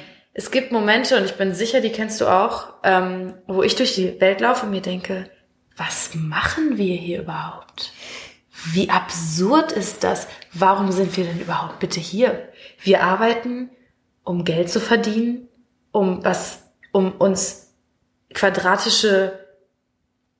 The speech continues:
Klappkästen zu mieten, um darin zu wohnen und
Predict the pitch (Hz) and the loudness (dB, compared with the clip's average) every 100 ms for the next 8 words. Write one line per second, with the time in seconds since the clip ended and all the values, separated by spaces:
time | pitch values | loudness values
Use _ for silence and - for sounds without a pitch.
0 | _ _ _ _ - - 220 190 - 277 | _ _ _ _ -18 -4 0 0 2 0
1 | 277 - 285 285 277 277 - 254 254 240 | 0 -4 -6 -6 -10 -10 -8 -4 -4 -6
2 | 247 - _ _ _ 208 - 196 202 233 | -10 -20 _ _ _ -16 -10 -4 2 2
3 | 269 330 339 381 - 233 220 202 196 208 | 2 0 0 0 -2 0 2 2 2 -2
4 | - 185 175 208 262 311 359 - 214 202 | -4 -8 0 2 4 2 -2 -2 -4 -4